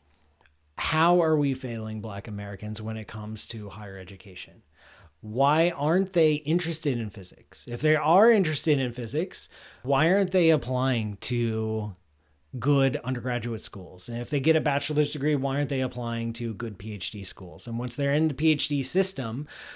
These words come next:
why aren't they finishing? Why are there so few Black Americans in higher education, and especially my fields like physics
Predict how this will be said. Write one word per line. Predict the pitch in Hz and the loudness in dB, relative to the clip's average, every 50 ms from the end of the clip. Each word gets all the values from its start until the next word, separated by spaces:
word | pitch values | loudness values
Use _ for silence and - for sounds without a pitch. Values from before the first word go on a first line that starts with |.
| - - _ _ _ _ | -20 -20 _ _ _ _
why | - 139 131 139 | -6 -2 0 0
aren't | 139 143 135 113 | 2 2 2 2
they | 156 139 131 | 2 2 2
finishing? | 127 - - 143 143 135 123 - 127 104 95 - - _ _ _ _ _ _ _ | 2 0 0 0 0 0 0 -2 -4 -6 -10 -14 -20 _ _ _ _ _ _ _
Why | - 127 135 139 151 | -2 2 4 4 6
are | 156 160 | 6 6
there | 156 160 156 | 6 4 4
so | 143 - - 147 139 139 139 131 | 2 2 0 0 0 -2 -2 -4
few | - - 139 135 135 | -4 -6 -6 -6 -6
Black | 120 131 120 117 - | -6 -8 -10 -10 -10
Americans | 123 120 120 117 117 113 - 123 113 - 120 | -10 -10 -10 -10 -10 -10 -10 -10 -12 -10 -10
in | 113 | -10
higher | 107 104 113 110 104 107 | -10 -10 -10 -10 -10 -10
education, | 107 98 110 104 - 113 98 - - 120 113 107 107 - _ - | -10 -12 -12 -12 -10 -10 -10 -10 -8 -8 -8 -10 -10 -14 _ -10
and | 135 131 123 123 | -8 -8 -8 -4
especially | 139 127 - - 143 - - 151 143 | -2 -2 0 0 0 0 2 2 2
my | 139 131 127 127 | 2 2 0 0
fields | 123 - 127 117 117 117 113 104 | -2 -2 -4 -4 -4 -4 -6 -6
like | 120 110 104 - | -8 -8 -8 -8
physics | - 117 104 104 107 - - - - | -8 -8 -6 -6 -6 -4 -4 -4 -4